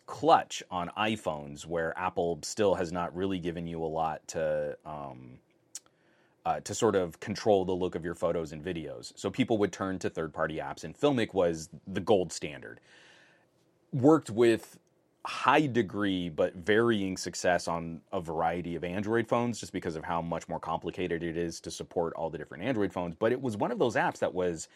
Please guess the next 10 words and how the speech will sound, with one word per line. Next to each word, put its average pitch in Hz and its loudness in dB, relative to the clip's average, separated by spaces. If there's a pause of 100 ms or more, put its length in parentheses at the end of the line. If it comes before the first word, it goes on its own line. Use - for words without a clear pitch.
(300)
an 107 0
immediate 139 2
install 92 -6 (440)
on 98 2
any 123 2
new 110 2
phone 90 0
I 82 -2
would 78 -6
test. - -8